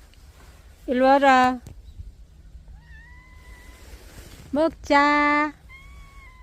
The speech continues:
먹자. 야, 자, 아기 일로 와. 자, 먹어. 야,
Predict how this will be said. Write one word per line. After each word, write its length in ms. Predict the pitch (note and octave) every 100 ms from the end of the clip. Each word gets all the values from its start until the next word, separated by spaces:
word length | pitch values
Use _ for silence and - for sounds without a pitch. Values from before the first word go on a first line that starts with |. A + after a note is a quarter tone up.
| -
먹자. 600 | D#4 E4+ F4+ - E4+ E4 F4
야, 120 | F4 -
자, 200 | E4+ E4+
아기 140 | E4+
일로 200 | F4+ F4+
와. 60 | F4+ - - -
자, 160 | E4+ - - -
먹어. 200 | F4 E4+ - - - - - - - - - - - - - - - - - - - - - - - - - - - - A#5+ A#5 B5+ B5 B5+ A#5+ - - - - F#3+ - - - - - - - - - - - -
야, 220 | A#3+ F#3+